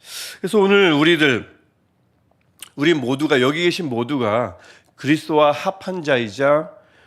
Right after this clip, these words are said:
사람들과, 다른 사람들과, 교회 안에서의 모든 이들과 합한 자인 줄 믿습니다. 그래서 이 말씀을 통해서 나는 오늘 하나님과 더 친밀함과 이 그리스도와 더 친밀함과 더 연합하여,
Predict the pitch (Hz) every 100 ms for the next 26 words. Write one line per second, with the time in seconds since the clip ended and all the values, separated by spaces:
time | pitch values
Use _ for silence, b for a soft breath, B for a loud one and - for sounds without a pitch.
0 | b b _ - 170 175 180 139 120 101
1 | 95 - 131 156 143 139 120 107 104 98
2 | - 143 170 170 165 170 131 139 151 147
3 | 123 120 147 135 98 B B B - 160
4 | - 170 165 147 127 117 110 120 117 117
5 | 113 95 92 - - 110 98 95 92 98
6 | 113 - _ B B B - 123 139 110
7 | 107 - 147 - 139 123 113 180 127 101
8 | B B B B 147 190 220 214 208 233
9 | 220 208 196 175 170 156 151 - 226 208
10 | 196 160 135 123 117 - b b _ 143
11 | 156 147 135 127 120 147 190 - 185 170
12 | 165 160 - 220 202 165 143 123 117 107
13 | 151 160 147 170 175 175 147 123 101